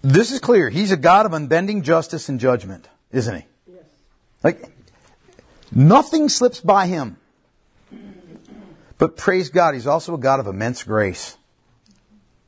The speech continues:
Speaker 1: He, he delights to rescue sinners. He delights to be merciful to the undeserving. But he always demands of us what? Repentance and faith.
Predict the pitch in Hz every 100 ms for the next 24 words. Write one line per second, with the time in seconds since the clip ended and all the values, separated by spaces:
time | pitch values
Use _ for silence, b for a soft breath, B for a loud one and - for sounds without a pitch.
0 | _ - 269 311 - B - 214 202 190
1 | 214 - 156 139 147 123 135 104 87 b
2 | - 247 247 233 233 277 - 233 180 190
3 | 185 139 127 B B - 160 156 180 170
4 | 143 165 147 117 b b - 135 131 147
5 | 165 196 185 170 165 165 131 120 123 135
6 | 131 104 - _ _ _ 107 - 156 156
7 | - 139 143 120 -